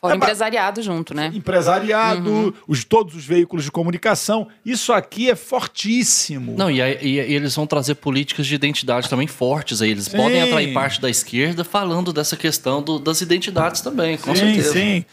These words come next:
Speaker 2: É que é a, é a, é a questão da oposição liberal, quer dizer,
Speaker 3: Isso,
Speaker 2: tem,
Speaker 3: é.
Speaker 2: tem ideias no campo
Speaker 3: Isso.
Speaker 2: comportamental,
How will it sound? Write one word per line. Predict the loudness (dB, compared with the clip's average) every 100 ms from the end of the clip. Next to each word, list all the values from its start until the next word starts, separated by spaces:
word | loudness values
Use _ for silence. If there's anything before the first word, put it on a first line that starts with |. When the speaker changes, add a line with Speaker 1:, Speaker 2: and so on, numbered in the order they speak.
| -12 -2
Speaker 2:
É | 0
que | 0
é | 0
a, | 2 2 2 2
é | 2
a, | 2 2 2 2 2 2 0
é |
a | 0
questão | -2 0 2
da |
oposição | 2 2 0 0 -2
liberal, | 0 2 2 2 0
quer | -2
dizer, | -2
Speaker 3:
Isso, | 2
Speaker 2:
tem, | 2 2
Speaker 3:
é. | -2 -8
Speaker 2:
tem | 0 2
ideias | 2 0 2 2 2 0 -4 -8 -4
no | -2
campo | 2 2 0 -2
Speaker 3:
Isso. | 0
Speaker 2:
comportamental, | 2 2 2 0 -2 0 2 2 0